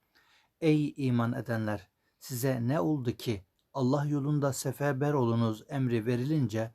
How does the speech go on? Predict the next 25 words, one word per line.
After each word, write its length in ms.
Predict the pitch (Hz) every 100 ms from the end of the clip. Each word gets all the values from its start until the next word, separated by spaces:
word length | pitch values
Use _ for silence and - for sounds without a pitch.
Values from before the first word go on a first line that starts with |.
| _ _ 170
bulunduğunuz 680 | 175 156 139 131 123 107
yere 240 | 151 139 117
yığılıp 500 | 120 156 123 113 -
kaldınız? 680 | - 139 123 147 139 - _ _ _ _ _
Yoksa 460 | 156 - - 131 - _ _
ahiretten 680 | 123 117 120 123 - 123 117
vazgeçip 640 | 117 110 120 104 120 -
dünya 400 | 131 113 113 110
hayatına 520 | 113 117 110 123 131 165
mı 180 | 156
razı 300 | 113 104 98
oldunuz? 580 | 104 98 104 107 104 - _ _ _ _
Ama 320 | 131 117 110 -
iyi 280 | 120 110 104
bilin 220 | 104 127
ki 320 | - 131 123 _ _ _
dünya 340 | 131 120 117
hayatının 540 | 113 120 113 127 117 110
zevki 600 | 98 107 98 - 156 - _ _ _
ahiretin 580 | 131 127 135 135 - 151
yanında 540 | 120 123 151 131 104 -
pek 240 | 160 -
az 240 | 123 101 104
bir 80 |
şeydir. 600 | 95 - 110 104 110 -